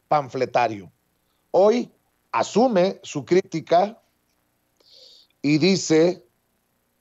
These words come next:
eh, dice el diputado Gerardo Fernández Noroña, El compañero presidente López Obrador y nuestro gobierno tienen todo mi respaldo.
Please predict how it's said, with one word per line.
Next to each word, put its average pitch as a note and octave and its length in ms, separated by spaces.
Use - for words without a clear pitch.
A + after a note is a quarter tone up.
eh, C3+ 840
dice F3 300
el D#3 80
diputado D3 800
Gerardo D#3 380
Fernández D3 540
Noroña, C#3 580
El C#3+ 160
compañero E3+ 520
presidente G3+ 520
López A3 280
Obrador F3+ 400
y G3+ 60
nuestro E3+ 280
gobierno G3 420
tienen G#3 360
todo A3+ 300
mi G#3 100
respaldo. F3 680